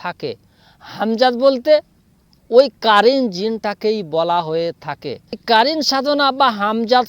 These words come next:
সাধনা অনেকেই করে থাকেন এবং অন্যান্য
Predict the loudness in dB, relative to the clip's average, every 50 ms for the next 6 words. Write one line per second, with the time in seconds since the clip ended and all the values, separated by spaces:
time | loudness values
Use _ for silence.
0 | -4 -6 -4 -2 -2 0 0 0 -2 -2 -4 _ _ _ -6 -4 -2 -2 -2 -4
1 | -4 -2 2 4 6 6 6 4 0 -6 _ -8 -6 -4 -4 -4 -6 -6 -6 -8
2 | -8 -6 -4 -4 -4 -4 -6 -10 -14 -18 _ _ _ _ _ _ _ -6 2 2
3 | 2 2 2 0 0 0 0 0 0 0 0 0 0